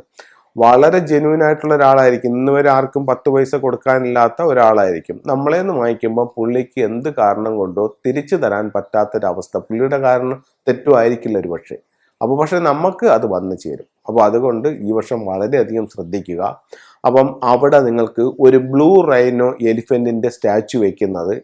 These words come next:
ഈ പറ്റിപ്പിൽ നിന്നും ഒഴിവാവാൻ നല്ലൊരു ടൂളായി ഫെങ് ഷുയിൽ കണക്കാക്കുന്നുണ്ട്.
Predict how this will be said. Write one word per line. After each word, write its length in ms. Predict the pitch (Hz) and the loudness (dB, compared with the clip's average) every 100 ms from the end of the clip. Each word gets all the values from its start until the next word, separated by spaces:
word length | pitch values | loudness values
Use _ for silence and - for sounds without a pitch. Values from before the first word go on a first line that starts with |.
| - | -8
ഈ 200 | 139 135 | -8 -4
പറ്റിപ്പിൽ 500 | 113 104 139 135 139 | -6 -4 -8 -2 -2
നിന്നും 320 | 113 98 107 - | -2 -6 -8 -6
ഒഴിവാവാൻ 580 | 107 104 110 101 98 110 - | -4 -2 -2 0 0 -2 -4
നല്ലൊരു 380 | 101 101 104 104 - | -10 -6 -6 -8 -8
ടൂളായി 380 | 95 98 95 131 | -4 -2 -2 -4
ഫെങ് 220 | 104 95 - | -8 -10 -6
ഷുയിൽ 180 | 95 92 | -6 -6
കണക്കാക്കുന്നുണ്ട്. 600 | 85 85 78 76 69 64 | -12 -8 -8 -8 -14 -14